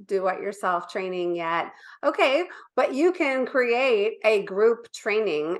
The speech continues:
every single month if you wanted to. So every time you sell an easy yes offer, they can ha-, ch-, they can get into the next class with you where you could teach that. And then you could give the recording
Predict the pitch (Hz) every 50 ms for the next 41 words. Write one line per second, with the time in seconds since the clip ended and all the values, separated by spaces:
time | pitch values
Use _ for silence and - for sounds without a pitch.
0 | - - - 220 208 226 220 226 240 220 196 202 175 170 180 208 247 233 226 170
1 | - 175 156 151 165 151 208 220 175 135 110 - - 156 - 67 69 - - -
2 | - - - _ - - 233 208 202 - - - 202 220 214 240 240 226 - -
3 | 233 220 220 214 196 196 196 220 196 208 202 185 185 185 175 170 170 175 160 143
4 | - 226 202 226 - - 190 180 175 156 160 - 185 185 165 170 165 208 - -
5 | - - 247 - - - 208 196 185 190 185 - 202 196 190 185 185 196 202 196
6 | 196 190 175 175 175 185 175 170 - - - - - 196 185 233 - - - 170
7 | 156 - - - - - - - - - - - - _ _ - 196 180 175 180
8 | 175 - 190 180 - - - - 262 247 - - - - - 101 78 - - -
9 | - - _ _ _ _ _ - 202 220 220 208 185 185 190 185 165 - - 202
10 | 190 180 180 185 165 180 175 - - - 302 311 240 185 165 160 156 -